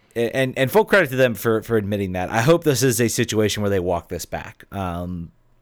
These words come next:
that they say, "Oh, never mind. We'll, we'll keep it the same." I, I think, I think the badge, the, the Montreal Impact badge, could do with a refresh. I think it is still, it, it's aged a little bit. I wanna, I don't wanna say a little bit poorly. Um, I think it's a little, we're,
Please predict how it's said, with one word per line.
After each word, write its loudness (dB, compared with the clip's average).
that 0
they 0
say, 0
"Oh, 2
never 0
mind. -2
We'll, -2
we'll -6
keep -6
it -18
the -14
same." -10
I, -4
I 6
think, -2
I 2
think -2
the 2
badge, 2
the, 4
the -2
Montreal 4
Impact 2
badge, 2
could -2
do 2
with 0
a -2
refresh. -4
I -4
think -6
it -2
is -2
still, -2
it, -4
it's -2
aged 2
a 6
little 2
bit. 4
I 0
wanna, -2
I -6
don't 0
wanna 0
say 0
a 0
little -2
bit -6
poorly. -2
Um, -6
I -6
think -8
it's -12
a -8
little, -6
we're, 0